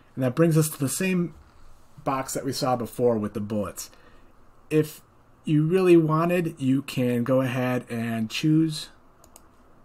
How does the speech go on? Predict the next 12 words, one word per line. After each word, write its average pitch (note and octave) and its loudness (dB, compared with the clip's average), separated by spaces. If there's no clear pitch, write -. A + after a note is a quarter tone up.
bullets, D3+ -4
and C3 0
now C3 2
you're C3 4
mixing C3 2
numbered A#2+ 2
and C#3+ -2
bulleted A#2+ -2
lists - -6
together. G#2 -8
So G#2+ -6
there's G3+ 0